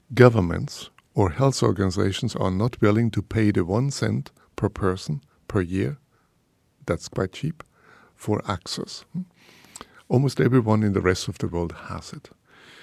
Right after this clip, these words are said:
And we can read the abstracts, but not more. I think here, if we want to go, have good healthcare, we need to invest in people, in doctors who get access to medical information.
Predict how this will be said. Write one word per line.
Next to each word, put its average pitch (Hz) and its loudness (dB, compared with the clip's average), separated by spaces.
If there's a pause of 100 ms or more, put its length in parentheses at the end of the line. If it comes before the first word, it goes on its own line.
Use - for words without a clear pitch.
(340)
And 104 4
we 131 8
can 127 2 (160)
read 113 0
the 82 -4 (120)
abstracts, 127 -4
but - -8
not 80 -6 (100)
more. - -10 (1160)
I - -2
think 110 -6 (480)
here, 151 0 (320)
if - 0
we 165 6
want 107 0
to 107 -2
go, 101 -4
have 98 -6
good 107 0
healthcare, 101 -4 (140)
we 107 0
need 123 -2
to 117 0
invest 110 -2
in 92 -4
people, - 0 (360)
in 113 2
doctors 143 0 (320)
who 113 -2 (220)
get 139 0 (160)
access - -8
to 110 -4
medical 95 -4
information. 95 -4